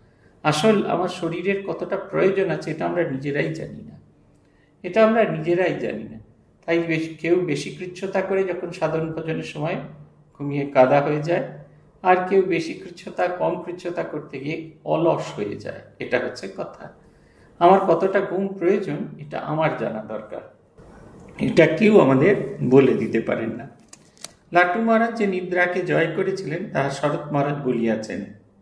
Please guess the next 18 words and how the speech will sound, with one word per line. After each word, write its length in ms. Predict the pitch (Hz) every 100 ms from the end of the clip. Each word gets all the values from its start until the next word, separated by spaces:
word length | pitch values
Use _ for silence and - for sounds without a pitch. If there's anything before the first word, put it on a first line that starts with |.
| _ _ _ _ _ _ _ _ _ _ - _
তিনি 200 | 180 185
যা 180 | 185 190
লিখিয়াছেন, 800 | 185 185 - 233 220 214 160 226 - - -
আচ্ছা, 260 | 156 -
এইটা, 500 | - 175 190 - 214
এই 120 | 175 165
যে 240 | 175 165
এত 220 | 151 151
কেন 260 | 196 220 208
জোর 340 | - 175 170
দিচ্ছেন, 360 | 196 185 - 160 - - -
এটা 200 | - 156
আরেকটা 600 | 147 - 143 139 - 147
বলার 320 | 139 131 147 -
কথা। 480 | - - 190 - - - - _ _ -
এটা 260 | 180 208
আপনারা 300 | 185 - 190
পরবর্তীকালে 1080 | 190 165 175 202 208 - 202 160 175 302